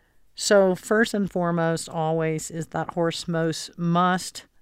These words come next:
move freely forward in all three gaits in a balanced frame off of light aids. And what that means is that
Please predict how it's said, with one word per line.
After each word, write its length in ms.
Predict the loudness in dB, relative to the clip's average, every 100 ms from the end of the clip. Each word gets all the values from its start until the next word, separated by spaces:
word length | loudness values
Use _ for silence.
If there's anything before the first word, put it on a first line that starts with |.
| _ -2
move 280 | 2 2 0
freely 600 | -2 0 2 2 0 -2
forward 720 | -4 0 2 2 2 0 -2
in 180 | -4 -4
all 360 | -2 0 0
three 340 | -2 -4 -4 -4
gaits 840 | -6 -2 0 0 -4 -12 -16 -18 _ -20 _ _ _ -20 _ _ -2
in 140 | 0
a 80 | 0
balanced 760 | -2 2 4 4 2 0 -4
frame 540 | -4 -2 0 0 -4 -8 _ -20 _ _ _ _ _ _ _ _ _ _ 0
off 200 | 2 2
of 140 | 2 2
light 440 | 4 4 4 0
aids. 580 | -4 -4 -8 -16 -16 -18 _ _ _ _ _ _ _ _ _ _ -20 _
And 100 | 0
what 120 | 2
that 160 | 4 6
means 300 | 6 6 4
is 220 | 2 0
that 380 | 0 2 2